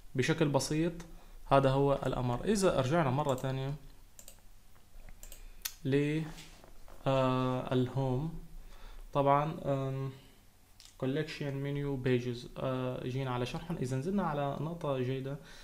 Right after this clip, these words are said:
هلأ راح نتوجه على الديسكاونت. الديسكاونت، للي ما بيعرف الديسكاونت، هذا الأمر راح يفيدنا جدًا هلأ بالمرحلة، المرحلة التالية، واللي هي الإعلان عن المنتج الخاص فينا. فإذا قلنا create discount،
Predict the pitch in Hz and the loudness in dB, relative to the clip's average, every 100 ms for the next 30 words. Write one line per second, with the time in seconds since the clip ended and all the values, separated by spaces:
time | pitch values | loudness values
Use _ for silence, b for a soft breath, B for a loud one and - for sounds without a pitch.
0 | B B 139 147 - 139 131 131 127 143 | B B 0 0 0 -2 0 -2 -2 -2
1 | 131 131 127 123 131 127 120 120 - - | 0 -2 -2 -2 -2 -2 -4 -6 -14 -20
2 | - - - 123 117 123 180 - 123 113 | -20 -14 -2 0 2 0 -2 -2 -6 -6
3 | 117 - - - B B B 143 175 208 | -6 -12 -20 -20 B B B 0 2 2
4 | - 131 147 170 175 156 135 - - - | 0 0 2 4 4 4 2 -6 -6 -2
5 | 151 170 160 147 139 135 143 127 123 - | 0 2 2 2 2 2 2 0 -4 -4
6 | 135 127 147 143 143 139 143 131 135 123 | -2 -2 -2 -2 0 -2 -2 -2 -2 0
7 | 139 - 139 - - 131 127 135 131 127 | -2 -4 -10 -10 -6 -2 0 -2 -2 -4
8 | 127 135 127 123 123 135 143 135 127 123 | -2 0 2 2 0 0 -2 -2 -2 0
9 | 123 143 131 120 120 131 127 117 127 127 | 0 0 -2 -2 0 0 -2 -4 -4 -4
10 | - 120 - - 151 156 151 - B B | -4 -4 -4 -2 -2 -2 -2 -4 B B
11 | B B 131 123 151 175 147 - 127 143 | B B 4 6 6 4 2 2 0 0
12 | 156 | -4